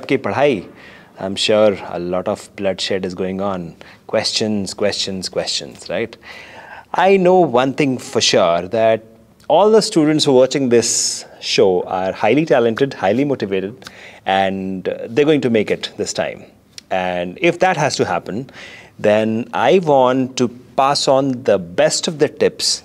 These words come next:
the best of the tricks, and that too from the best of the experts which Biotechnica has got. So today we're going to talk about Unit four, and today in our show, I would like to welcome Shamrita ma'am.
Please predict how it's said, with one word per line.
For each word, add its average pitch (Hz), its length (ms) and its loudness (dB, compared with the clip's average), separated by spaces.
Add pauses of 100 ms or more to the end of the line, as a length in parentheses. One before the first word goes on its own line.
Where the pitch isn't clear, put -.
the 90 120 -6
best 117 400 -2
of 180 80 2
the 185 80 4
tricks, - 420 -2 (800)
and 143 360 -2 (300)
that 113 220 -2
too 135 100 0
from 104 200 -4
the 92 100 0
best 151 340 -2
of 156 60 -2
the 165 80 2
experts 104 480 0 (260)
which 127 180 0
Biotechnica 92 520 0
has - 120 -8
got. - 200 -4 (260)
So - 100 -4
today 202 280 4
we're 196 100 6
going 165 200 4
to 147 100 0
talk 131 200 2
about 110 320 4
Unit 101 380 -4
four, 156 640 4 (200)
and 104 520 -2
today 107 440 2 (320)
in 170 260 2
our 104 380 2
show, 73 500 -4 (380)
I 104 80 2
would 127 160 0
like 90 380 -2
to - 200 -12 (760)
welcome 92 680 -4
Shamrita - 600 -6
ma'am. - 260 -14